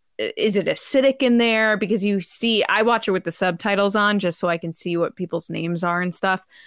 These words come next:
And there was a lot of, like, groaning and stuff. And I get that, like, hey, he fell into this thing. And, but how long has it been? I g-, they don't really answer that question, but I guess we'll get into that eventually. But,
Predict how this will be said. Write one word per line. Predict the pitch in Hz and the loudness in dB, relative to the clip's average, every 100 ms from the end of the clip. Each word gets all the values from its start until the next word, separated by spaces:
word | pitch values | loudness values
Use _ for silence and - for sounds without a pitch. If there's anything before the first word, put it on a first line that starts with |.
| - - | -20 -10
And | - 208 | -2 2
there | 208 | 4
was | 202 | 4
a | 202 | 4
lot | 202 214 | 4 4
of, | 208 | 4
like, | 196 170 | 0 0
groaning | 175 180 185 185 175 | -2 0 2 0 0
and | 165 | -4
stuff. | - 156 | -4 -4
And | - | -2
I | 165 | -2
get | 196 180 180 | 0 -2 0
that, | 170 160 | -2 0
like, | 165 160 | 0 -2
hey, | - 175 | -2 -2
he | 165 165 | 0 -4
fell | - 175 | -2 -2
into | 170 165 | 0 -2
this | 165 - | -2 -2
thing. | 180 175 | -2 0
And, | 160 160 - _ _ - | -2 -4 -6 _ _ -4
but | 185 | 2
how | 254 | 4
long | 240 190 190 214 | 4 4 2 2
has | 202 | 2
it | 202 | 0
been? | 208 202 | 2 0
I | 180 | -2
g-, | - - | -6 -4
they | 185 | -2
don't | 185 | 0
really | 180 170 160 | 0 0 0
answer | 170 - 175 | -4 -2 -2
that | 165 | -2
question, | - 175 - 170 165 | -2 -4 -4 -6 -4
but | 160 151 | -2 -2
I | 156 | -2
guess | 156 - | -4 -6
we'll | 156 | -8
get | 156 156 | -6 -6
into | 151 - | -8 -4
that | 156 | -4
eventually. | 143 165 160 - - | -2 -2 -2 -2 -2
But, | - 151 123 | 0 0 0